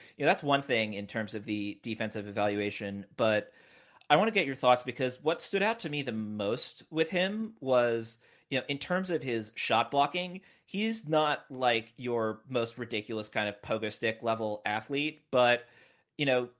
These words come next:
there were some possessions that he took off on the defensive end, but when he was really locked in on the defensive end, his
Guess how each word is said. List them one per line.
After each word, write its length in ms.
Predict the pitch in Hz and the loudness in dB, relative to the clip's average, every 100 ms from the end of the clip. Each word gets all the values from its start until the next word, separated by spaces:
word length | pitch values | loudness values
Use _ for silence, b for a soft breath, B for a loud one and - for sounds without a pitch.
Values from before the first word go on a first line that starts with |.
| _ - | _ -4
there 100 | 196 | -2
were 80 | |
some 200 | - 170 | 0 -2
possessions 340 | 139 151 147 131 | 0 0 0 -6
that 100 | 127 | -6
he 80 | 113 | -4
took 220 | 117 110 | -4 2
off 240 | 110 127 | 4 4
on 80 | 143 | 0
the 80 | 147 | -6
defensive 380 | 156 156 156 156 | -6 -6 -2 0
end, 240 | 165 156 | 0 0
but 160 | 127 127 | -6 -4
when 100 | 143 | -4
he 100 | 170 | -4
was 140 | 127 | -4
really 240 | 135 139 | -2 -2
locked 320 | 117 113 117 110 | 2 2 2 0
in 160 | 123 | 0
on 140 | 135 147 | 0 -4
the 40 | |
defensive 440 | 151 156 165 170 | -6 -4 -4 -2
end, 260 | 165 175 175 | -2 -2 -4
his 240 | 143 151 | -4 -4